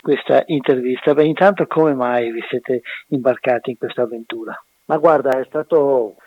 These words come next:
Speaker 2: quasi casuale, nel senso che io conosco Alessandro, il suo lavoro da tantissimi anni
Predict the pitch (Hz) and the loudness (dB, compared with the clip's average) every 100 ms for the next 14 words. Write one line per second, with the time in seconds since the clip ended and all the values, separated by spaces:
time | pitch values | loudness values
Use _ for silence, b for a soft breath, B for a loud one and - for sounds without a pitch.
0 | b - 143 123 135 117 123 107 95 80 | b -4 -2 -2 -4 -2 -2 2 0 -2
1 | 80 92 92 - - 101 110 110 107 107 | -4 -6 -8 -12 -12 -10 -6 -6 -4 -6
2 | - 101 92 - 110 110 104 90 101 92 | -4 -4 -4 -4 -2 -2 -6 -6 -4 -2
3 | 104 143 156 123 - 104 95 107 - 101 | 0 2 2 0 -2 -8 -6 -10 -8 -6
4 | 95 87 78 78 76 78 | -4 -4 -6 -10 -16 -20